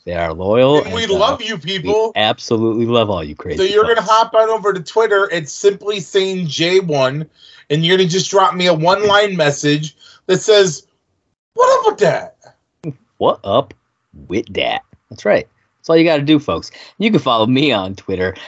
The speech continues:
Speaker 1: at Movie Blog Merc. That's the Twitter page for my site, Merc from the
Speaker 2: Nope,
Speaker 1: Movie Blog.
Speaker 2: not gonna do it.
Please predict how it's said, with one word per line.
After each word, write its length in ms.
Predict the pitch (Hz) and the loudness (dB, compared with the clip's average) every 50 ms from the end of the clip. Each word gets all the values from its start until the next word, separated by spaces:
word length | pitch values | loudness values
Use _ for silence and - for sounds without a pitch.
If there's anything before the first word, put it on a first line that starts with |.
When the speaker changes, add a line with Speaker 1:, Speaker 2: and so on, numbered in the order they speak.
| - - - | -14 -6 -4
Speaker 1:
at 220 | 131 147 139 95 95 | -2 -2 -2 -2 -4
Movie 360 | 98 107 117 107 95 98 90 85 | -4 -4 -4 -4 -4 -6 -8 -10
Blog 500 | 80 78 85 95 98 98 92 90 87 - | -10 -8 -6 -4 -2 -2 -2 -4 -6 -8
Merc. 320 | 80 82 92 87 82 - - | -10 -6 -6 -6 -6 -2 -2
That's 160 | 156 151 - | -2 -2 -2
the 60 | 95 | -6
Twitter 260 | 87 - 98 80 80 | -8 -8 -8 -8 -8
page 240 | - - 85 78 - | -6 -6 -8 -8 -8
for 60 | - 82 | -8 -10
my 80 | 76 | -10
site, 320 | 71 - - 85 78 71 80 | -8 -8 -8 -8 -8 -8 -8
Merc 180 | 80 78 - - | -10 -10 -10 -10
from 100 | - - | -8 -4
the 40 | |
Speaker 2:
Nope, 120 | 85 104 139 | 0 0 2
Speaker 1:
Movie 140 | 143 147 143 | 4 2 2
Blog. 320 | 131 139 139 135 135 143 | 2 4 4 4 4 2
Speaker 2:
not 80 | 143 139 | 0 -2
gonna 140 | 120 120 123 117 | -8 -12 -12 -8
do 180 | 113 107 101 | -8 -8 -8
it. 140 | 98 98 | -8 -12